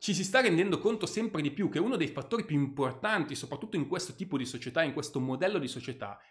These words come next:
è la capacità di focalizzarsi sul presente e avere una prospettiva di vita che si concentri sul qui e ora e sul medio-breve termine.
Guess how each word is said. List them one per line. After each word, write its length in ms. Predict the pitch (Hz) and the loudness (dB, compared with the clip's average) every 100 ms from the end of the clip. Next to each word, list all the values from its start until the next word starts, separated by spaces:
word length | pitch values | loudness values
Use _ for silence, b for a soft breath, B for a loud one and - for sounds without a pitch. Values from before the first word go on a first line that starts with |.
| b | b
è 140 | 165 | 0
la 140 | 180 180 | 0 2
capacità 800 | 185 - 160 - 151 185 226 | 0 0 -2 -4 0 2 2
di 180 | 226 147 | 0 -6
focalizzarsi 880 | 147 147 - 135 131 131 151 160 220 | -6 -6 -4 -8 -6 -2 -2 -2 -6
sul 200 | - 175 | -8 -8
presente 680 | 151 139 123 101 98 - - b b | -4 -4 -4 -8 -14 -20 -20 b b
e 120 | 165 | 4
avere 360 | 165 151 254 156 | 6 6 6 6
una 160 | 131 123 | 4 0
prospettiva 680 | 143 143 - 151 - 247 156 | -2 -4 -2 -2 0 0 0
di 100 | 220 | 0
vita 460 | 285 302 311 294 | -2 0 0 0
che 280 | - 226 160 | 2 2 2
si 160 | - 165 | -2 0
concentri 880 | 175 180 175 294 302 302 330 - - | 2 2 0 0 0 0 -2 -4 -14
sul 400 | - 160 147 147 | -8 -2 -2 -2
qui 260 | - 277 175 | 2 6 6
e 60 | |
ora 640 | 151 247 311 320 - - _ | 6 6 4 2 -2 -18 _
e 420 | - 262 339 - | 0 0 0 -6
sul 260 | - - 202 | -8 0 4
medio-breve 720 | 202 240 311 320 202 208 214 | 4 4 4 2 2 0 0
termine. 540 | 208 214 120 107 104 | 0 -2 0 -4 -8